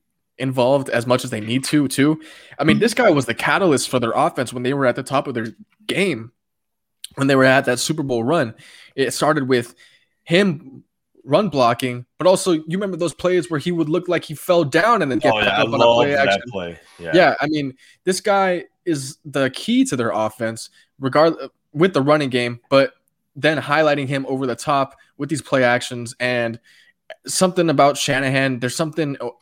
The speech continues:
Speaker 1: in the way. Maybe it's Jimmy G. Maybe it's something else. Maybe Trey Lance isn't ready. But right now, the forty-niners just seem a little bit more dysfunctional right now.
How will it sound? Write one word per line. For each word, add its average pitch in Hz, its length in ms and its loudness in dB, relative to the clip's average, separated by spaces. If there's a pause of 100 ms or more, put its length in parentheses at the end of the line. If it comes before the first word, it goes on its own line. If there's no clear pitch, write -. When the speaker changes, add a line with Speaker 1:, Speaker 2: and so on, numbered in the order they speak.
(280)
Speaker 1:
in 143 120 0
the 123 100 4
way. 123 580 4
Maybe 165 220 6
it's 131 120 2
Jimmy 135 280 2
G. 123 360 -2 (380)
Maybe 156 220 2
it's - 80 0
something 120 300 -2
else. 117 320 0
Maybe 143 220 0
Trey 131 160 -4
Lance 117 240 -2
isn't 113 200 -8
ready. 113 260 0
But 117 260 -4
right 143 180 2
now, 131 280 4
the 123 60 0
forty-niners 123 560 0
just 120 180 -6
seem 120 160 -4
a - 20 -6
little 143 220 2
bit 151 160 -2 (220)
more 123 360 0 (340)
dysfunctional 117 640 -4
right 107 200 -2
now. 110 220 -4